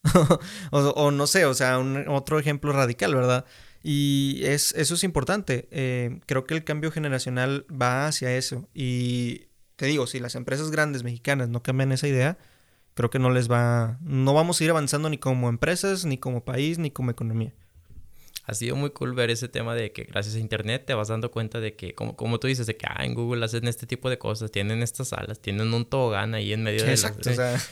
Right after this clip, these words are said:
Speaker 2: Y dices, "Qué, qué chido", o sea, yo, yo también quiero al-, quiero algo más. Y, y últimamente, de hecho, hoy tuvimos una junta con R H. La, la gente sí está demandando ese tipo de, de actividades de integración. Algo más que nos haga sentir m-,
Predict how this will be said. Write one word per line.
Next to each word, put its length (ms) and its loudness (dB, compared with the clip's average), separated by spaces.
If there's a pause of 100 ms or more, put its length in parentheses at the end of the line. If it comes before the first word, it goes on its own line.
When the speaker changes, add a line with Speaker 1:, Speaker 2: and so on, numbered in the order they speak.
(140)
Speaker 2:
Y 60 -6
dices, 380 0
"Qué, 320 0
qué 140 4
chido", 200 0
o 20 0
sea, 120 4
yo, 160 4
yo 200 2
también 640 2 (1160)
quiero 200 4
al-, 200 2
quiero 180 4
algo 180 2
más. 300 -2 (140)
Y, 340 -4 (100)
y 100 2
últimamente, 600 2
de 80 -2
hecho, 160 -4
hoy 60 0
tuvimos 340 -2
una 100 -2
junta 280 -6
con 160 -4
R 180 -2
H. 320 -6 (320)
La, 200 -2
la 120 0
gente 260 -2
sí 100 -2
está 180 -2
demandando 560 0
ese 140 -4
tipo 340 -4
de, 500 -4
de 240 0
actividades 460 -2
de 80 -2
integración. 580 -2 (460)
Algo 280 -2
más 220 0
que 100 -6
nos 160 -2
haga 160 -2
sentir 460 -2
m-, 340 -8